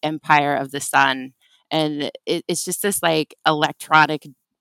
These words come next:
song. And it's just really upbeat about, like, how you just gotta keep going. Like, don't give up, don't stop, just keep moving. But then this other song that I absolutely am obsessed with, um,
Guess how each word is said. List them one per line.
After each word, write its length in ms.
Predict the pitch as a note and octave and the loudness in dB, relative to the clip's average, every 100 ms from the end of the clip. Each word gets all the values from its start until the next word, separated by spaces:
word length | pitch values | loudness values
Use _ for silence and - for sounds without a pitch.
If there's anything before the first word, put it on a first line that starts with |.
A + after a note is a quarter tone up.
| _ _ - | _ _ -2
song. 480 | - E3 D#3+ D3 | 4 6 6 2
And 120 | D3 C#3+ | -2 -6
it's 120 | - | -6
just 180 | E3 D3+ | -8 -4
really 240 | G#3 A3 - | -2 0 2
upbeat 520 | F3 - - F3 D3 | 2 0 -4 -2 -4
about, 280 | B2+ C3 B2+ | -2 0 0
like, 160 | C3 | -2
how 100 | - | -4
you 100 | D#3 | -4
just 200 | D#3+ D#3+ | -4 -6
gotta 400 | - B3+ E3+ C#3 - | -4 -2 -2 -2 -8
keep 260 | - - E3+ _ | -12 -10 -10 _
going. 420 | B2+ C3 B2+ A2+ B2 | -12 -8 -6 -8 -12
Like, 240 | C#3 C#3 - | -12 -12 -10
don't 480 | - D#3 E3 E3 D3 | -4 -2 -2 -8 -10
give 180 | - C#3+ | -8 -6
up, 240 | B2+ A#2+ - | -4 -4 -6
don't 280 | D3 C#3+ - | -8 -8 -8
stop, 400 | - B2 A#2+ A#2+ | -4 -2 -2 -4
just 160 | - - | -12 -16
keep 220 | - D3 | -12 -12
moving. 420 | C#3+ B2+ B2 B2 C#3 _ - - - _ | -10 -10 -10 -10 -12 _ -20 -20 -20 _
But 100 | - F#3+ | -2 0
then 120 | G3+ | 0
this 160 | G3+ - | 0 2
other 260 | F3 A#3+ G#3+ | 4 4 4
song 460 | F#3 E3+ D#3+ D#3+ - | 6 6 6 2 -8
that 360 | - C#3 D#3+ D#3+ - | -4 2 4 2 4
I 200 | E3+ E3+ | 4 4
absolutely 800 | - F#3+ G3 - F#3+ E3+ D#3+ D#3 | 2 2 2 -2 -2 0 0 -2
am 120 | D3 | -2
obsessed 480 | D3 C#3 - A3+ - | -6 -4 0 0 0
with, 220 | D#3+ C#3+ - - | -2 -4 -4 0
um, 540 | D3 C#3+ C#3+ D3 C#3 | 2 2 -2 -8 -12